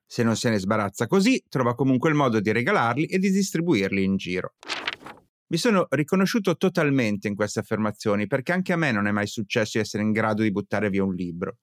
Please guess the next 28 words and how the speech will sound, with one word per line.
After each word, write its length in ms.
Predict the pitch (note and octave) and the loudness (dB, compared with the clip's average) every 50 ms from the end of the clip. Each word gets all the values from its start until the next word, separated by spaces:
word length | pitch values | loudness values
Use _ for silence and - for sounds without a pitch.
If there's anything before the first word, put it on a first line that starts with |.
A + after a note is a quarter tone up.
| _ _ - | _ _ -4
Nei 220 | A#2 A#2 A#2 A#2+ | -2 0 2 2
rarissimi 520 | A#2+ C3+ E3 A3+ G#3+ - - B2+ A#2+ A2 | 2 2 2 0 0 0 0 0 0 0
casi 260 | - C#3+ B2+ A#2+ G#2 A2+ | 2 0 0 0 0 0
in 80 | A2 | -2
cui 140 | - - D3+ | -2 0 0
l'ho 100 | G#3+ G#3+ | 0 0
fatto, 380 | - - C#3+ C#3+ C#3 - C#3 B2 | 0 0 0 0 0 -2 -4 -6
si 120 | - C#3 | -4 -4
trattava 520 | A#2 - C#3+ C3+ - - D3+ C#3 C3+ C#3 | -2 -2 -2 -2 -2 0 0 0 2 2
di 120 | B2+ B2+ A#2+ | 2 2 2
vecchi 320 | A2 C3 C3 B2 - C3+ B2+ | 2 0 -2 -2 -2 -2 0
manuali 420 | B2+ B2 B2 A#2+ A#2+ A#2+ B2 B2+ | 0 2 2 2 2 2 2 2
inutilizzabili 960 | A#2+ A#2+ A#2 A2+ - A2+ A2 A2+ G#2 G2 A2+ D#3 D#3 D3 C#3 B2+ A2+ A2 A2 A2+ | 2 2 0 0 0 0 0 0 -2 0 0 0 2 2 2 2 2 2 2 2
o 80 | A#2+ | 2
libri 380 | C3 D3 E3 C#3+ D3+ D#3 D3 B2+ | 4 2 2 2 2 0 0 0
di 100 | A#2 B2+ | 0 0
editori 340 | A#2 A#2 A#2 - C#3+ C3+ B2+ | 0 0 -2 0 0 0 0
a 60 | A#2 | 0
pagamento 640 | - A#2+ A2 A2 A#2 B2+ C#3 C#3+ C3+ B2 A#2 A#2+ G2+ | 0 -2 0 0 0 2 2 2 2 0 0 -2 -2
che 140 | - D3 | 0 2
erano 260 | D3 C#3 C3 C3+ B2+ B2 | 2 2 2 2 2 2
una 140 | A#2 A2 | 2 0
semplice 400 | G#2+ - C3 A#2+ A2 - B2 A2 | 0 0 0 -2 0 0 -2 -2
truffa 320 | - A#2+ A#2+ A#2 - - A2 | 0 0 -4 -2 -2 -4 -4
commerciale 680 | - A2+ G2+ G2+ G2+ G2 - - C#3 A#2 G#2 G2+ G2+ | -2 -2 -2 -2 -2 -2 0 0 0 2 2 0 2
e 60 | G#2 | 2
non 180 | A2+ A#2+ A#2 A2 | 2 2 2 2
letteratura. 680 | G#2+ G2 - - G2 F#2+ F#2+ - F#2 F2+ F#2 F2+ F2+ | 0 0 0 -2 -2 -2 -2 -4 -4 -6 -4 -6 -6